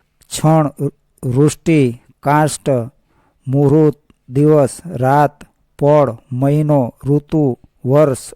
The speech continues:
યુગ, કલ્પ અને મહાકલ્પ મુજબ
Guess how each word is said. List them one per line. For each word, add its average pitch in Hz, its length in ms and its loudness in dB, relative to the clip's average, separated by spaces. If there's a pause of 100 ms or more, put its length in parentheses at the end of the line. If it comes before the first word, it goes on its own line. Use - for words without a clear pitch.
(120)
યુગ, 147 400 2 (360)
કલ્પ 156 360 0
અને 156 560 -4 (220)
મહાકલ્પ 147 680 -2
મુજબ 139 460 0